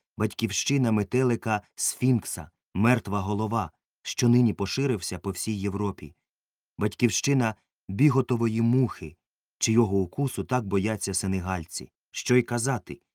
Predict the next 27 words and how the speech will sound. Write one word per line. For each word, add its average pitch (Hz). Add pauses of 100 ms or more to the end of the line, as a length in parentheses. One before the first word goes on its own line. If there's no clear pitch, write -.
(200)
тут 147
можна 131
зробити 104
визначні 113
відкриття, 117 (300)
і 98
я 131
їх 95
зроблю, 107 (320)
якщо 117
тільки 113
ці 117
славні 98
люди 113 (200)
дозволять 117
мені 107
виходити 107
на 92
пошуки 101
комах. 87 (640)
Легко 127
здогадатися, 98 (140)
хто -
були 107
ті 98
славні 92
люди. 85